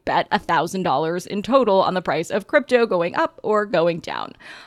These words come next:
Obviously, that is a super risky business model that requires careful risk management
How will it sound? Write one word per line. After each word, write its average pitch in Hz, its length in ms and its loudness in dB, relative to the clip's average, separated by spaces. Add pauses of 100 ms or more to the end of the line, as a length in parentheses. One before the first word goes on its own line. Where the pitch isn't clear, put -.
(100)
Obviously, 226 480 4
that 190 240 4
is 185 180 -2
a 180 100 -2
super 208 460 -2
risky 180 320 -4
business 202 420 -2
model 185 340 2
that 175 120 -2
requires 170 600 -2
careful 220 540 0
risk 180 360 -4
management 220 640 2